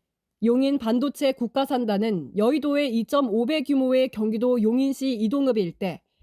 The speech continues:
칠백이십팔만 제곱미터 부지에 삼성전자 시스템 반도체 제조 공장인 팹 여섯 기와 발전소 세 기, 육십 개 이상의 소재 부품 장비 협력 기업 등이 입주하는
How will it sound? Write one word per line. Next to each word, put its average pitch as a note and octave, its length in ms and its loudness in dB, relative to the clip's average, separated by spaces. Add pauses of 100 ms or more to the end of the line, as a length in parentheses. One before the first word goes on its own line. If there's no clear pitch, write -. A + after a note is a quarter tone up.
(100)
칠백이십팔만 C#4 960 0
제곱미터 B3+ 520 -2
부지에 G3+ 480 -2 (400)
삼성전자 C#4+ 760 0
시스템 D#4 460 -2
반도체 A#3 580 -2
제조 A#3 340 -2
공장인 G3+ 760 0
팹 C#4 260 -2
여섯 G3+ 360 -2
기와 F#3 340 -2 (380)
발전소 B3+ 600 0
세 B3+ 200 -4
기, F#3+ 280 -6 (380)
육십 A#3+ 260 -2
개 D#4 140 -2
이상의 C#4 460 0
소재 C#4+ 320 -2
부품 D4 440 0
장비 C4 420 0
협력 D4 360 0
기업 C4 340 -2
등이 B3+ 220 0
입주하는 G3 640 -2